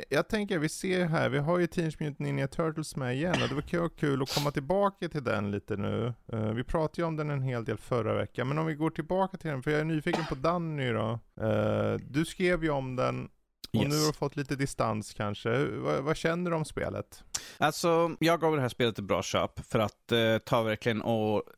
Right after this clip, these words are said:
Speaker 2: leka med den klassiska brawlern, eh, konceptet. Och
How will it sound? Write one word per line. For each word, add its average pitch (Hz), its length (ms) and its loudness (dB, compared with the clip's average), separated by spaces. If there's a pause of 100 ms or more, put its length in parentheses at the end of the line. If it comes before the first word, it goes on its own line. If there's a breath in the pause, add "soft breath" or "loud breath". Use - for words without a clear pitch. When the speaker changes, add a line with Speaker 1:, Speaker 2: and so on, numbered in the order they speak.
Speaker 2:
leka 127 440 2
med 104 300 2
den 107 120 -2
klassiska 113 680 -2
brawlern, 101 720 0 (500 soft breath)
eh, 85 360 0
konceptet. - 640 0
Och - 400 -2